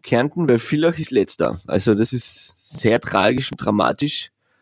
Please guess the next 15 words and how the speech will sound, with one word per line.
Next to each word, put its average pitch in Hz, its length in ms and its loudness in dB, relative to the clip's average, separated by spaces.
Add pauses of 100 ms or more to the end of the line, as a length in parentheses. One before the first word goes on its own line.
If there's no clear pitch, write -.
(240)
weil 101 180 4
Villacher 123 360 0
Fans 117 340 2
sind 117 140 -4
ja 113 60 2
mindestens 113 500 0
gleich 107 340 0
aus 104 60 0
dem 110 100 -4
gleichen 110 320 2
Holz 110 240 4
wie 123 60 0
die 107 80 2
Klagenfurter 107 540 0
Fans. 127 420 -6